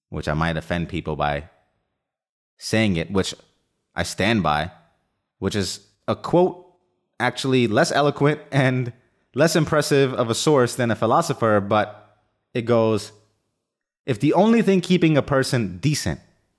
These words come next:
is the expectation of divine reward, then, brother, that person is a piece of shit."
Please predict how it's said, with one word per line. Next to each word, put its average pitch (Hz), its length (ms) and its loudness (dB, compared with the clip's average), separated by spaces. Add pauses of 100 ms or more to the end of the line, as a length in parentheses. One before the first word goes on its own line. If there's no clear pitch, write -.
(420)
is 113 120 -2
the 113 200 -2
expectation 151 840 0
of 104 360 -2
divine 120 500 4
reward, 113 500 2 (1040)
then, 90 180 0
brother, 110 400 2 (540)
that 110 180 0
person 101 480 0
is 87 120 -4
a 82 80 -2
piece 98 260 -6
of 92 80 -10
shit." - 280 -8